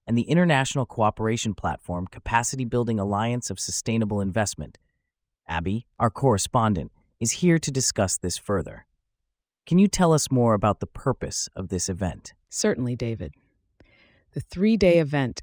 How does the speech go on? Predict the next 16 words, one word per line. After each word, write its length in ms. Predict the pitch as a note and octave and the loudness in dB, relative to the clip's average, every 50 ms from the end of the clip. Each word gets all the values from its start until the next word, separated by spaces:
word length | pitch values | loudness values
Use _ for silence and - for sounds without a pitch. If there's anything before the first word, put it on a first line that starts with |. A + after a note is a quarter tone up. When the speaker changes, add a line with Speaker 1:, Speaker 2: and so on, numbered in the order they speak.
| - | -8
Speaker 2:
is 160 | - D3 C#3 - | -6 -6 -4 0
aimed 260 | - D#3 E3+ F3+ F3+ D#3+ | 2 2 4 4 2 0
at 100 | - - | -2 -2
helping 340 | - E3 D#3+ - D#3+ D3+ | -2 -2 -2 0 0 -2
emerging 480 | D3 C#3+ C#3+ D3 D#3 E3 D3 E3 D#3+ D3+ | 0 0 0 0 0 0 0 0 0 0
markets 480 | C#3+ C3+ C3+ B2+ - - - - - - | 0 0 0 -2 -4 -8 -12 -12 -10 -8
enhance 420 | - C3+ B2+ C3 D3+ D#3+ F3+ F3+ - | -8 -8 -6 -4 -4 -4 -4 -4 -4
their 160 | - F3 E3 | -4 -2 0
knowledge 440 | D#3 D3+ C#3+ C#3 D3 D#3 D#3 C#3+ - | 0 0 0 0 0 -2 -2 -4 -4
and 120 | C3+ C3+ | -6 -6
skills 540 | - - - - E3+ D#3 C3+ B2 B2+ - - - | -6 -6 -4 -2 -2 0 -2 -2 -6 -8 -10 -10
in 120 | C#3 C3+ | -8 -8
sustainable 580 | - - C3+ - - - C#3+ D3 D3 C#3 C#3+ C#3+ | -8 -8 -8 -8 -6 -4 -4 -4 -4 -4 -6 -8
finance. 720 | - - D3+ C#3+ C#3+ B2+ A2+ F#2+ - - - - - - _ _ _ _ _ _ _ _ _ _ _ _ _ _ _ _ _ - | -8 -6 -4 -4 -4 -4 -6 -8 -10 -14 -16 -16 -16 -18 _ _ _ _ _ _ _ _ _ _ _ _ _ _ _ _ _ -6
Ma 120 | D3 D3+ | -4 -4
Jun, 480 | C#3+ C3 - G3+ G#3 E3+ C3 A#2+ C#3+ | -2 0 2 2 2 2 0 -2 -6